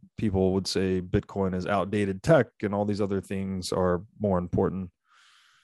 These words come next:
I think you fall on the end of the spectrum where it's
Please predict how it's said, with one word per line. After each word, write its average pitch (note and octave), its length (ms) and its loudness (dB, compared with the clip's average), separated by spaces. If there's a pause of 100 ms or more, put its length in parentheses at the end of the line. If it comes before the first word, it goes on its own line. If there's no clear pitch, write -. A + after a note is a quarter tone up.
(2000)
I A2+ 120 4
think F#3 380 4
you F3+ 120 6
fall E3+ 500 6
on C#3+ 120 4
the D3 140 0
end D3+ 160 0
of C#3+ 40 0
the C#3+ 60 -2
spectrum C#3+ 480 -2
where G#2+ 140 2
it's - 260 -4